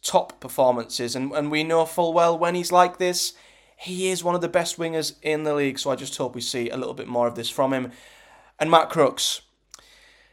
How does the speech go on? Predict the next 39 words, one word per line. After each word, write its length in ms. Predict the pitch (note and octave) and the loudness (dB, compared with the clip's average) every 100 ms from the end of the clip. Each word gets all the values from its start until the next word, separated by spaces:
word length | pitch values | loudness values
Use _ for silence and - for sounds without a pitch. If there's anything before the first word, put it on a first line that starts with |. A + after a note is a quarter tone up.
| _ _ _ _ _ _ _ _ - | _ _ _ _ _ _ _ _ -2
I 60 | |
tell 200 | D3+ A3 | 6 8
you 80 | G#3 | 10
what, 300 | G3+ F#3 - | 12 12 12
I 200 | F3 G3 | 12 12
think 200 | F#3+ G#3 | 12 6
Matt 220 | F3+ F3 - | 8 6 8
Crooks 460 | F3+ E3 - - | 8 8 6 -2
is 180 | E3+ D3+ | 0 -2
currently 580 | - F3+ F3 D#3+ D3 E3 | 2 4 6 4 4 4
i-, 160 | F3+ F3+ - - - | 2 0 -14 -20 -4
within 380 | G3+ F#3 F3+ E3+ | 6 8 8 6
the 60 | D3+ | 4
best 300 | F3 - F3 | 4 4 0
run 100 | D#3 | -2
of 80 | |
form 320 | - D#3+ C#3+ C3+ | 4 6 6 4
of 80 | |
his 140 | C3+ C3 | 0 -2
Boro 220 | C#3+ B2 | -2 -2
career. 460 | B2 A#2+ A#2 A2+ - _ - - _ _ - | -2 -4 -4 -6 -10 _ -20 -20 _ _ 2
Honestly, 440 | E3+ E3+ - D#3 | 4 4 4 8
I 80 | C#3+ | 8
really, 260 | C#3+ D3+ C#3 | 8 4 2
really 220 | C3+ B2 | 0 -2
do. 260 | B2 A#2+ | -2 -2
You 120 | B2 C3 | -2 2
know, 200 | C3+ C3+ | 2 4
I 220 | C#3+ D3+ | 6 6
was 180 | D3+ C#3 | 4 -2
really, 420 | C#3+ D#3+ D#3 D3+ | -2 0 0 0
really 260 | C#3+ C3+ | 0 0
sceptical 520 | C3 C#3 A#2+ - - B2 | 0 0 0 -2 -8 -6
of 120 | - | -6
him 180 | B2 A#2+ | -8 -6
being 180 | A#2+ | -4
our 160 | A#2+ A#2+ | -2 -4
number 220 | A#2+ A#2+ | -6 -8
ten 420 | - B2+ A#2 A2+ | -6 -4 -4 -6